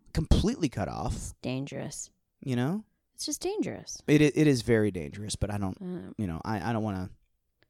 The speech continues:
Speaker 1: we'll figure this out when we actually do, are caretakers of an isolated cabin
Speaker 2: I can't
Speaker 1: in,
Speaker 2: wait.
Speaker 1: in Colorado.
Speaker 2: I cannot wait. Uh, so Danny is riding around and he sees the, the daughters again.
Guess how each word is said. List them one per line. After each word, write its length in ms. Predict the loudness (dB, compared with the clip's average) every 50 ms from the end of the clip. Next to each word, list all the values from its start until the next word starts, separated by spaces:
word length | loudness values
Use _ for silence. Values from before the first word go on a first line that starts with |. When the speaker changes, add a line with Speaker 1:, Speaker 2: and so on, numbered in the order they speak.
| _ _ _ 4
Speaker 1:
we'll 100 | 4 4
figure 280 | 6 4 4 6 6
this 180 | 4 4 2 2
out 180 | 2 2 0 0
when 200 | -2 -2 -2 -2
we 160 | 0 0 2
actually 300 | 2 0 0 -2 -4 -4
do, 80 | -6 -2 -2
are 140 | 0 0 0
caretakers 600 | -2 -2 -2 -2 -2 -2 -4 -6 -4 -4 -6 -6 -4
of 80 | -4
an 100 | -4 -6 -4
isolated 480 | -6 -6 -6 -6 -6 -6 -8 -10 -10 -8
cabin 280 | -6 -6 -2 -2 -2
Speaker 2:
I 20 | -2
can't 280 | -2 -2 -4 -4 -2
Speaker 1:
in, 40 | -4
Speaker 2:
wait. 100 | -6 -6
Speaker 1:
in 40 | -6
Colorado. 640 | -8 -10 -8 -6 -6 -6 -6 -8 -10 -12 -16 -18 -20 _ _ -20 -20 -18 -16
Speaker 2:
I 40 |
cannot 360 | -14 -10 -8 -8 -8 -8 -10 -12
wait. 200 | -14 -14 -16 _ -20 _ _ _ _ _ _ _ _ _ -8
Uh, 360 | -6 -4 -4 -2 -4 -4 -4
so 160 | -2 -4 -4
Danny 640 | -2 0 2 4 4 4 4 4 4 4 2 0 -2 -2 0
is 400 | 2 4 4 4 4 2 0 0
riding 360 | 2 2 4 4 2 2 2
around 500 | 2 2 2 2 2 2 2 0 0 0
and 80 | -2
he 100 | -2 -2
sees 560 | -2 -2 -4 -4 -4 -4 -4 -6 -6 -8 -10 -10
the, 380 | -8 -8 -8 -6 -6 -6 -6 -6
the 80 | -6 -2
daughters 580 | 0 2 2 2 4 4 4 2 2 0 -2 -6
again. 560 | -2 0 0 0 2 0 0 0 0 -2